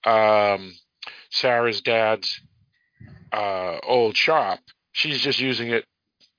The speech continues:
for shelter. She's not there to steal stuff and take it with her. You know, she, the things that she does that are bad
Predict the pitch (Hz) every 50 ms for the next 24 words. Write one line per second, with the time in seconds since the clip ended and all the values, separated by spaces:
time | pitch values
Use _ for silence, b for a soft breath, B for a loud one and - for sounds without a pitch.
0 | _ - - - 131 123 110 98 - - 185 190 190 165 - - 87 82 92 95
1 | - - 127 110 135 127 120 - - 123 120 123 120 117 113 - - - - -
2 | - 139 139 139 127 110 - - 117 107 - - 101 101 - 123 110 - 98 85
3 | 127 160 151 - - - - B B B B B B B _ 139 135 117 107 113
4 | 123 - - - B B B B B - - - 151 147 143 - 120 117 - 180
5 | 165 160 139 151 131 - - - 175 170 147 143 127 120 98 120 120 113 107 104
6 | - - 139 139 135 120 101 90 78 87 95 -